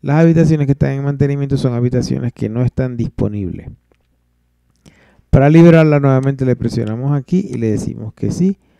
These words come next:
para liberarla. Recordemos también que podemos entrar como un usuario común. Tiene dos perfiles. Tiene un perfil de administrador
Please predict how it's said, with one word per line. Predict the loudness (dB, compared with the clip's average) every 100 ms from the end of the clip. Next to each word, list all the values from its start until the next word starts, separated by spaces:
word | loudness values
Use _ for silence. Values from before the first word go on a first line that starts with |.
| _ _ _
para | -4 -2
liberarla. | -2 -2 -2 -4 -8 -12 -18 _ _ _ _ -8
Recordemos | 0 2 2 2 2
también | 2 0
que | -2
podemos | 0 0 -2 -2 -4
entrar | -4 -4 -4
como | -4 -8 -8 -6
un |
usuario | -6 -2 0 0 0 0 -2
común. | -4 -6 -4 -2 -2 -4 -10 _
Tiene | -6 -4 0
dos | -2
perfiles. | 0 -2 0 -2 0 -2 -2 -4 -14 _ _ _ _ _ _ _ _
Tiene | -2 0 -2
un | -2
perfil | -2 0 0 0 -2 -2
de | 0 0 -4 _ _ _ _ _
administrador | -8 -6 -6 -8 -4 -2 0 4 4 2